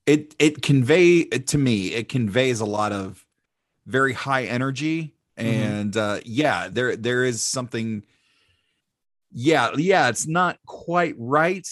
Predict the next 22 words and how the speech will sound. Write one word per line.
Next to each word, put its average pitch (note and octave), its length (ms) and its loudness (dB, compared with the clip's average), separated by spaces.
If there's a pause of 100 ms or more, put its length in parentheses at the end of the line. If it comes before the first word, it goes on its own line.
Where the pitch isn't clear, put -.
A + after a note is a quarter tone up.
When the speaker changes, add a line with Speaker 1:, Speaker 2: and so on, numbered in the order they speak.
(120)
Speaker 1:
The B2+ 120 -2
movement's C3+ 480 -2
not B2+ 260 -4
quite C#3 300 -4
right, B2 400 -2
although A2+ 380 -2
it's G#2+ 180 -4
moving A2 380 -4
very G2+ 240 -2
quickly. A2+ 520 -6
Yeah, G#2+ 400 -2
I B2 140 0
never C#3 320 0
considered B2 580 -4
that A2 140 0
it's, - 420 -8 (180)
that G#2+ 180 -2
he's A2+ 240 -6
actually A2 400 0
bending G2+ 360 -6
reality. G2 600 -6
That's, F#2+ 340 -14